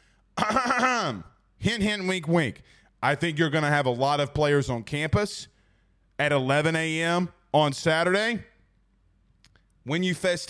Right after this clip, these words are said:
face Texas A and M. I think you could possibly get some guys that you're not expecting on campus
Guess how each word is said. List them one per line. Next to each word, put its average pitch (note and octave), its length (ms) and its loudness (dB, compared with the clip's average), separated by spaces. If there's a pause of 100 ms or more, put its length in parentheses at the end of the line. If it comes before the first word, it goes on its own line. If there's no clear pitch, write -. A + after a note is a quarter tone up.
(120)
face F3+ 320 -2
Texas D#3 380 -2
A D#3+ 40 2
and D3 180 2
M. A2+ 260 0 (680)
I C#3+ 160 4
think D#3 260 -4
you E3 80 -2
could D#3+ 180 0
possibly D#3+ 540 2
get D3+ 460 -2
some D#3 680 2 (1300)
guys E3 460 0
that E3+ 200 2
you're D#3+ 220 2
not F3+ 260 0
expecting F3 920 -2 (560)
on E3 240 2
campus G3 640 -2